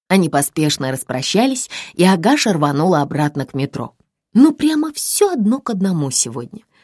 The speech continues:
Как сговорились обстоятельства и люди усложнять ей жизнь», расстраивалась Агата,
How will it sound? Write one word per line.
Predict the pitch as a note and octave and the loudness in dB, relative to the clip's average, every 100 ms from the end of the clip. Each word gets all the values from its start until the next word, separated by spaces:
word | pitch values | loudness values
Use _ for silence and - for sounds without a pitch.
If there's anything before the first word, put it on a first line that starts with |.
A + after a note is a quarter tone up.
| _ _ | _ _
Как | A3+ G#3 | 2 2
сговорились | D#3 F#3+ B3 B3+ B3+ C#3+ - | 0 0 0 -2 -2 -2 -2
обстоятельства | C#3 - C3+ C3+ E3+ A#3+ D3 - - | 0 -2 -2 0 0 -2 -4 -6 -4
и | B2+ | -4
люди | B2+ D#3 F3 C#3+ | 0 0 0 0
усложнять | C3 C3+ C#3+ D3+ C#3 C3+ | -2 0 0 0 -2 -4
ей | C#3 C3 | -4 -2
жизнь», | C3 C#3 A#2+ - - - - | -2 -4 -4 -14 -20 -18 -2
расстраивалась | E3+ F3+ D#3+ D3+ C3+ C#3 C3+ - | 0 0 0 0 0 -2 -4 -4
Агата, | B2+ D3 G3+ - | -4 -2 -2 -4